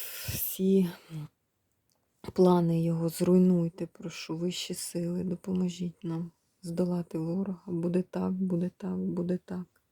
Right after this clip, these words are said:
Прошу, вищі сили, допоможіть окупувати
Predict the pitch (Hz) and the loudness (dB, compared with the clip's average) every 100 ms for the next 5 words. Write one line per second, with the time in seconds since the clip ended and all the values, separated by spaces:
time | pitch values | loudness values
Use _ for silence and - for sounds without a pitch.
0 | _ _ - - _ _ _ _ - - | _ _ -4 -4 _ _ _ _ -6 -6
1 | - _ _ _ _ - - - _ _ | -6 _ _ _ _ -6 -6 -6 _ _
2 | _ _ _ _ _ _ _ _ _ _ | _ _ _ _ _ _ _ _ _ _
3 | _ _ _ _ _ _ _ _ _ _ | _ _ _ _ _ _ _ _ _ _
4 | _ _ _ _ _ _ _ _ _ _ | _ _ _ _ _ _ _ _ _ _
5 | _ - _ _ _ _ _ _ | _ -20 _ _ _ _ _ _